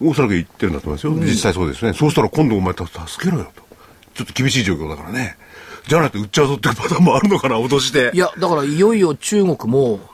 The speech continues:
Speaker 2: 僕たちの統計は正しくないかもしれないって
Speaker 1: <laughs>
Speaker 2: 言い始めたじゃない。
Speaker 1: うん。
Speaker 2: 統計の取る方法を変える。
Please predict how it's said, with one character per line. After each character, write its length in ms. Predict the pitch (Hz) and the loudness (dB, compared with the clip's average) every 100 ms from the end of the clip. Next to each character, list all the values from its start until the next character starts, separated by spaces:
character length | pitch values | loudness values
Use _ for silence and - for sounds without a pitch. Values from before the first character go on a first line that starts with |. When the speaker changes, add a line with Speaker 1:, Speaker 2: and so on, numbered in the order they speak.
| - | -4
Speaker 2:
僕 200 | 151 156 | -4 -2
た 140 | 185 | -6
ち 120 | - 117 | -4 -6
の 100 | 101 | -6
統 200 | 107 104 | -8 -6
計 200 | 117 107 | -4 -6
は 80 | 101 | -6
正 240 | 117 - | -6 -4
し 80 | - | -2
く 100 | 123 | 0
な 140 | 135 | 0
い 60 | - | -2
か 100 | - | -4
も 80 | - | -2
し 160 | - | -2
れ 100 | 92 | 0
な 120 | 87 | -2
い 20 | - | -4
っ 60 | |
て 280 | - - - 147 113 104 - | -10 -2 0 2 2 0 -6
Speaker 1:
<laughs> 360 | - - - - | -20 -20 -20 -4
Speaker 2:
言 120 | 139 | 0
い 40 | 139 | 0
始 200 | 139 135 | 0 2
め 100 | 117 | 0
た 80 | |
じ 100 | - | -2
ゃ 40 | - | -16
な 80 | - | -12
い。 40 | - | -6
Speaker 1:
う 40 | |
ん。 280 | 82 71 60 - - | -4 -6 -10 -16 -16
Speaker 2:
統 240 | - 180 175 | 2 4 4
計 240 | - 165 | 4 4
の 280 | 160 131 - | 4 0 -2
取 160 | - 165 | 0 2
る 40 | |
方 160 | - 104 | 2 -4
法 180 | - 101 | -4 -6
を 80 | - | -4
変 180 | 139 | -2
え 20 | |
る。 100 | 131 | -2